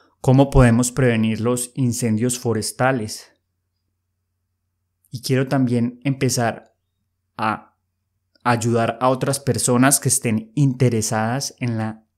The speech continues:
ingeniería de protección contra incendio. Quiero ser un mentor y transmitir todo este conocimiento que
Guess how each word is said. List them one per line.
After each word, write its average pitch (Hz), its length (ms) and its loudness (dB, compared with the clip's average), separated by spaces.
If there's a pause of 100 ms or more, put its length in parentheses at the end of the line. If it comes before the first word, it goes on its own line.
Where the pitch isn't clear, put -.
ingeniería 113 720 0
de 127 100 2
protección 113 560 -4
contra 123 320 -8
incendio. 127 580 -2 (500)
Quiero 120 260 -2
ser 131 220 -2
un 139 180 4
mentor 135 760 0 (800)
y 127 100 0
transmitir 120 800 -2
todo 151 320 4
este 151 200 -4
conocimiento 113 800 -2
que 113 380 -8